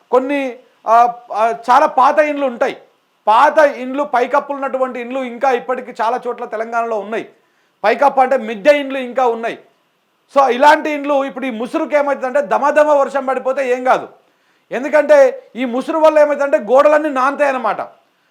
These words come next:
నాని అవి కూలిపోయేటువంటి ప్రమాదం ఉంటది. ఇక్కడ నారాయణపేట, నారాయణపేటలో అదే జరిగింది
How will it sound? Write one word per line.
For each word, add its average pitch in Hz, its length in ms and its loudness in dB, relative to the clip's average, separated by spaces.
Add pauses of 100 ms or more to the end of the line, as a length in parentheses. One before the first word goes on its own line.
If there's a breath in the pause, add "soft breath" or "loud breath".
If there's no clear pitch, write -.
(180)
నాని 302 560 2 (140)
అవి 277 140 0
కూలిపోయేటువంటి 294 720 -2
ప్రమాదం 269 460 0
ఉంటది. 226 320 -6 (1160)
ఇక్కడ 269 180 2
నారాయణపేట, 285 640 2
నారాయణపేటలో 269 920 2
అదే 226 160 2
జరిగింది 247 520 -2